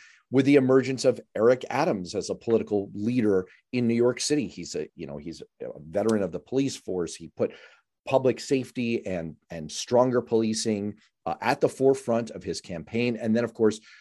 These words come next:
the recall of Chesa Boudin, uh, in San Francisco, who was taking a different approach to prosecuting crimes. And there's been a sense that there's a little bit of a backlash going on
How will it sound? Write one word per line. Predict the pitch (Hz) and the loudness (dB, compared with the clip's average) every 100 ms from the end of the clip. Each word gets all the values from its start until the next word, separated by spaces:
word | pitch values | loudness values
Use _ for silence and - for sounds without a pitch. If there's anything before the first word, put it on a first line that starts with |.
| _ _ | _ _
the | 120 | -2
recall | 107 127 151 - 120 113 113 110 | 0 -2 -2 0 6 8 6 2
of | 95 92 _ _ - | -2 -2 _ _ -6
Chesa | 117 101 120 101 | -4 -2 -2 0
Boudin, | 220 240 98 147 - _ _ | 2 0 -2 -6 -10 _ _
uh, | 101 98 - | -6 -4 -2
in | 139 | -2
San | 127 143 120 | 0 0 0
Francisco, | 117 110 - 120 - 117 107 107 - | 0 -4 0 -2 0 2 4 2 -2
who | 110 | -2
was | 107 | -2
taking | - 110 110 101 | -2 -4 -4 -8
a | 87 | -8
different | 78 117 - 156 | -2 0 2 2
approach | 202 262 - | 8 6 6
to | - 123 | -4 -4
prosecuting | 110 117 117 113 - 107 104 98 - _ _ | 0 0 0 -4 -2 0 0 -4 -12 _ _
crimes. | - 123 117 113 110 - - _ - | 2 4 6 4 4 0 -12 _ 0
And | 160 160 135 _ _ _ - | 2 2 -2 _ _ _ -6
there's | 165 165 170 170 120 | -6 2 6 6 6
been | 165 | 2
a | 165 | 2
sense | - 90 64 - - _ _ | -2 -6 -8 -16 -16 _ _
that | 131 127 | 2 4
there's | 127 120 | 6 6
a | 120 | 4
little | 127 151 | 2 4
bit | 131 120 | 4 2
of | 110 | 2
a | |
backlash | - 107 104 - 80 76 - | -2 -2 -2 -8 -8 -8 -6
going | 101 98 92 | -4 -4 -4
on | 80 80 85 | -4 -6 -8